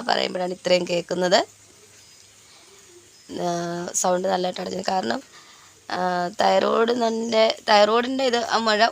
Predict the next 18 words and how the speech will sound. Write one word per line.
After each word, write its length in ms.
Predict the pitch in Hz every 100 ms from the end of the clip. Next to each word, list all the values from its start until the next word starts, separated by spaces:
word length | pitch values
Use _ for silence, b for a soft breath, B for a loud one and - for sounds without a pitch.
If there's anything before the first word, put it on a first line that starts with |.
| 202
ഉള്ളിലോട്ടാണ് 440 | 220 233 254 233 214
എനിക്ക് 180 | 190 190 185
വളരുന്നത്. 560 | 175 170 180 180 180 302 339 - - - -
അപ്പം 140 | - 196
നമ്മൾ 160 | 202 208 233
മരുന്ന് 280 | 202 196 240
കഴിച്ചിരിക്കുന്നതുകൊണ്ട് 600 | 247 - 214 208 226 226
വലിയ 160 | 208 214
കുഴപ്പമില്ല. 460 | 190 - 208 170 - _ B B B B B B B B B _ -
അപ്പോഴേ 300 | - 220 226
ഡോക്ടർ 240 | 220 220 254 233
പറഞ്ഞിട്ടുണ്ട് 420 | 220 233 226 214
ഒത്തിരി 360 | 202 - 254 277 - 220
ഓവറായിട്ട് 400 | 220 226 226 233
ഒച്ചയെടുത്ത് 480 | 208 - 220 208 208 -
സംസാരിക്കാനോ 640 | 190 190 190 196 202 208 214
എടുക്കാനോ 320 | 180 180 190 196
നിൽക്കരുതെന്ന്. 600 | 175 - 196 170 175 190